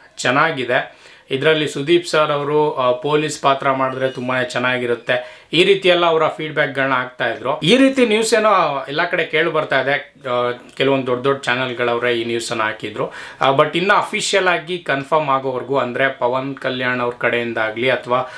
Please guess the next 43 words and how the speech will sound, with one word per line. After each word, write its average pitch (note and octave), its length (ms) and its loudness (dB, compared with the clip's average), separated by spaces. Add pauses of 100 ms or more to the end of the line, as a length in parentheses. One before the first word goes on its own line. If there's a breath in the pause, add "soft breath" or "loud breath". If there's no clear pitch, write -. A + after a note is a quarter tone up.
(120)
ಸುದೀಪ್ C#3 420 -2
sir C3+ 220 2
ಅವ್ರ B2 140 2
ಕಡೆಯಿಂದಾಗ್ಲಿ A#2 800 -2
ಈ B2 40 0
ವಿಚಾರ A#2+ 340 0
ಬಂದ್ರೆ A2 280 -2
official B2 420 -2
ಆಗಿ A#2+ 180 -4
confirm A#2 380 0
ಆಗುತ್ತೆ. G#2+ 640 -4
So C#3 100 4
ಅಲ್ಲಿವರೆಗೂ F#3 480 4
ನಾವು F3+ 480 0
wait E3+ 320 0
ಮಾಡ್ಬೇಕಾಗತ್ತೆ. C#3 880 -2 (120)
But D#3+ 180 4
ಈ G#3+ 100 2
ರೀತಿಯ A#3 280 0
ಒಂದು F#3 260 2
ವಿಚಾರ D#3 320 2
ಇದೆ D#3+ 220 0
ಅಂತ C#3 180 -2
ನಾನು C3+ 540 -4 (100)
ತಿಳಿಸ್ಬೇಕಾಗಿತ್ತು, C3 720 -2
ಅದಕ್ಕೋಸ್ಕರ A#2+ 460 -2
ನಿಮ್ಗೆ A#2 540 -4
ಈ B2 60 -2
ವಿಡಿಯೋದಲ್ಲಿ A#2+ 560 0 (160)
ಈ B2 60 -2
ವಿಚಾರನ A#2 440 0
ತಿಳಿಸಿದ್ದೀನಿ. A#2 840 -4
ಎಸ್, G#3+ 280 4
ಇನ್ನು A3 260 4
final A3 360 2
ಆಗಿ G3+ 240 -2
ತುಂಬಾ F#3 340 -2
ಜನ F3+ 220 -2
ಕೇಳ್ತಾ E3+ 440 -2
ಇದ್ದಂಥ D#3 300 -4
ವಿಚಾರ C#3+ 360 0
ಏನಪ್ಪಾ C#3+ 420 -2
ಅಂತಂದ್ರೆ B2 680 -2